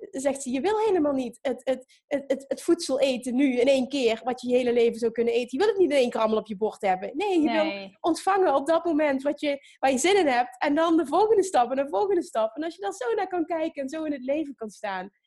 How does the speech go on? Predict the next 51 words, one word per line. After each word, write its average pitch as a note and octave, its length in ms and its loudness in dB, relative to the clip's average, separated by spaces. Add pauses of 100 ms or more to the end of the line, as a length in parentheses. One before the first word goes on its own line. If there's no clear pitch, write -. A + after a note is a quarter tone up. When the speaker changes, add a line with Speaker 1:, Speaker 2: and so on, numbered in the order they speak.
(380)
Speaker 1:
dan C4+ 160 -4
kun E4+ 160 -4
je D4+ 220 0
vandaag D#4 520 -4
zien, E4+ 520 0
ik A#3+ 140 -10
ben C#4+ 160 -4
al A#3+ 300 -8 (540)
gegroeid D4 540 -8
ten B3+ 140 -8
opzichte A#3 380 -8
van A3+ 160 -10
gisteren. A#3 540 -12 (140)
Speaker 2:
Ja. - 260 -16
Speaker 1:
En, A#3+ 140 -8 (160)
en C4 140 -6
als C4+ 160 -4
je D4+ 80 -8
zo A4+ 360 0
stapjes - 440 -4
kan A3 200 -6
zetten, G#3 320 -6
dan, A3+ 300 -8 (320)
dan C4 180 -8
kom F#4+ 220 0
je E4 60 4
nooit E4+ 240 0
meer C#4+ 120 -4
in C4 100 -2
een A#3+ 100 -4
tekort G4 420 -2
en C4+ 140 -6
kan D#4+ 200 0
ook C4 180 -2
alleen D#4 280 0
maar C4+ 140 0
mooie A#3+ 220 -2
dingen E4 200 -2
op - 60 -6
je A#3 100 -12
pad G#3 280 -6
komen, A#3 320 -6
omdat B3 280 -8
je C#4 80 -10
vanuit B3 280 0
Speaker 2:
Mm. A3+ 160 -4
Speaker 1:
vertrouwen D4 360 -2
en A#3 80 -6
vanuit G#3 280 -8
overvloed C4+ 520 -10
leeft. - 400 -20